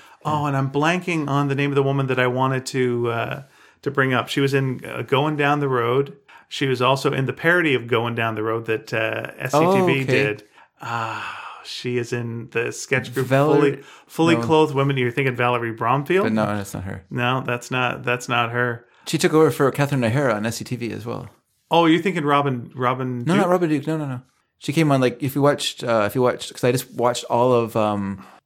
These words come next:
Speaker 2: whatever that par-, so the soap, soap opera parody that they did.
Speaker 1: Yeah.
Speaker 2: When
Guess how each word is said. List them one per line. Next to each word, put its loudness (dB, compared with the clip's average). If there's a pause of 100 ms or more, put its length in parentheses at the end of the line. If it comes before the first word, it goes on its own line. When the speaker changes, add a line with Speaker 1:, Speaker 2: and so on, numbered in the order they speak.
(140)
Speaker 2:
whatever 2
that 0
par-, 2
so -2
the -2
soap, -2
soap -2
opera 2
parody 0
that -2
they 2
did. -2
Speaker 1:
Yeah. 0 (420)
Speaker 2:
When 2